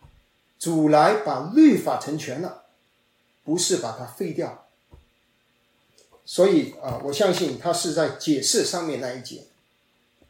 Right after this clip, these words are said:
那么下面呢，主耶稣就继续好像说了一个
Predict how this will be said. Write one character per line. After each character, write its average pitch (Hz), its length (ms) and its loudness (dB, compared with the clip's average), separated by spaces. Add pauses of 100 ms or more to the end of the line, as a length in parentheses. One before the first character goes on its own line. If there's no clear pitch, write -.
(1200)
那 262 100 2
么 285 80 8
下 370 240 4
面 320 220 6
呢， 240 300 2 (100)
主 185 120 0
耶 285 140 4
稣 269 420 0
就 302 140 0
继 508 220 8
续 294 180 6
好 170 140 2
像 254 180 2
说 254 180 4
了 226 140 6
一 - 20 2
个 226 460 4